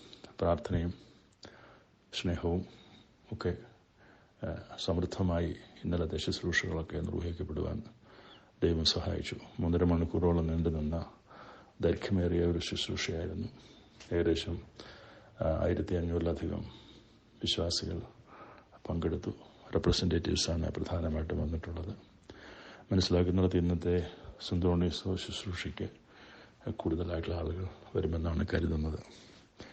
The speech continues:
ഇവിടെയുള്ള ഒരു രീതി, എല്ലാവരും കൃഷിക്കാരാണ്. സ്വന്തം കൃഷിയിടങ്ങളിൽ അവർ തന്നെ കൃഷി ചെയ്ത്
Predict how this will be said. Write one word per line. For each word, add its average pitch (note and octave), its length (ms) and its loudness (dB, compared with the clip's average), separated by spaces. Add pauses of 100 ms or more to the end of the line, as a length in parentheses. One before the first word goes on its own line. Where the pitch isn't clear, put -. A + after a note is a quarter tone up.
(280)
ഇവിടെയുള്ള F#2+ 440 6
ഒരു F#2 280 6
രീതി, F2 460 2 (500)
എല്ലാവരും F#2+ 560 4
കൃഷിക്കാരാണ്. F2 680 0 (920)
സ്വന്തം F2+ 440 4
കൃഷിയിടങ്ങളിൽ F2 680 2 (680)
അവർ F2+ 160 6
തന്നെ E2+ 360 4
കൃഷി - 180 0
ചെയ്ത് F2 440 2